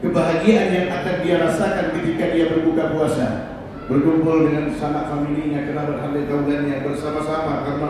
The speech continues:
sudah se-, seharian untuk tidak makan dan minum, nikmat rasanya.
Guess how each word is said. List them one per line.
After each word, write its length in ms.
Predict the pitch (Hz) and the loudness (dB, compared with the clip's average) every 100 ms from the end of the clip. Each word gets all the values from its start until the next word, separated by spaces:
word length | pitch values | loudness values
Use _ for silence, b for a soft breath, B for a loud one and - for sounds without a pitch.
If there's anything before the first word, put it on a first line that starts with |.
| 151 | -2
sudah 220 | 160 165 156 - - | 0 0 0 -6 -6
se-, 320 | 160 160 160 - | -4 -2 -4 -10
seharian 880 | - - 160 156 160 180 165 - 170 | -10 -4 -2 0 0 2 2 2 -2
untuk 320 | 160 - - - - - - | -2 -4 -4 -10 -14 -10 -4
tidak 320 | 170 170 165 165 | 0 0 -2 -2
makan 200 | 165 160 | -4 -4
dan 140 | 156 156 | -4 -4
minum, 400 | 175 175 147 202 | -4 -4 -2 0
nikmat 880 | 214 190 226 247 254 254 254 - | 0 4 6 8 8 8 6 6
rasanya. 560 | 269 - 277 262 220 - | 2 0 0 0 -2 -6